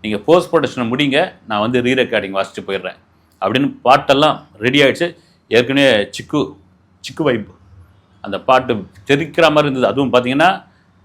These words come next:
ஆ, டிசம்பர் பன்னெண்டாம் தேதி அவர் பிறந்த நாளுக்கே அதை விட்டாங்க. இதன் பிறகு சரி, இந்த லாக் பண்ணியாச்சு, ஆகஸ்ட் பதினாலு, இனி அப்டேட்டை ஸ்டார்ட் பண்ணிடுவாங்க வந்து.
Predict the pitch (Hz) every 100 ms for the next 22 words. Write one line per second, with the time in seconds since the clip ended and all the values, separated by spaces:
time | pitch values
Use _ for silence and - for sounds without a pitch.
0 | _ 104 104 101 95 90 90 87 95 127
1 | 175 170 139 131 143 160 147 120 107 104
2 | 98 - 139 175 170 160 156 139 123 127
3 | 117 104 - _ _ _ _ _ 127 165
4 | 180 175 180 180 180 - - 127 135 -
5 | _ - 104 110 127 - 123 120 104 120
6 | - _ _ _ _ _ - 113 117 -
7 | 92 110 120 113 143 - _ _ - 113
8 | 101 107 120 107 92 - 110 107 104 95
9 | 92 104 101